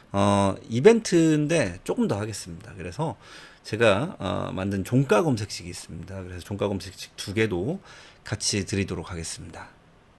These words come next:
문의는, 어, 이 번호로 문자나 전화 주시면 됩니다.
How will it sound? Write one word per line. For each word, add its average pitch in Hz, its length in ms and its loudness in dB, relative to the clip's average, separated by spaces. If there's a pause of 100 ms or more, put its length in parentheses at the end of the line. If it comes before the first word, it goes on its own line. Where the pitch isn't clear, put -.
(600)
문의는, 160 680 6
어, 104 340 2
이 98 200 2
번호로 123 560 0
문자나 165 880 0
전화 127 280 -2
주시면 117 380 -4
됩니다. 90 500 -6